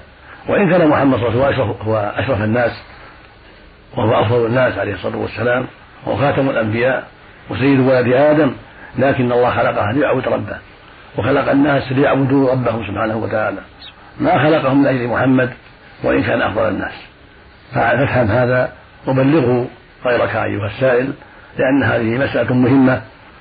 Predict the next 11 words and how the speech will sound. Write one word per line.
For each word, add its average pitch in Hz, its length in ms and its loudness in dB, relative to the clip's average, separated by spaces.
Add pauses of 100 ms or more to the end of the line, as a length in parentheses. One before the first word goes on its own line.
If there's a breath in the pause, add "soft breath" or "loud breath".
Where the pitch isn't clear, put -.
وقد 131 180 0
وقع 123 360 2
فيها 123 440 0 (420)
من 156 220 2
ينسب 139 260 2
إلى 123 120 2
العلم 123 240 0
من 127 140 -2
الجهلة 120 580 0 (500 loud breath)
ومن 127 160 -2
الغلاة 123 640 2